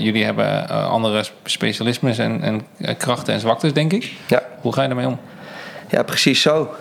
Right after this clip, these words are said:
Speaker 2: Ehm, juist omdat we zo verschillend zijn.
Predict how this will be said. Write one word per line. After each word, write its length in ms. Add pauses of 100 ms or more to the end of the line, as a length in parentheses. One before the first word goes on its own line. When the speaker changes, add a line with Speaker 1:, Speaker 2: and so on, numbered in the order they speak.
(680)
Speaker 2:
Ehm, 520
juist 340
omdat 240
we 100
zo 340
verschillend 560
zijn. 440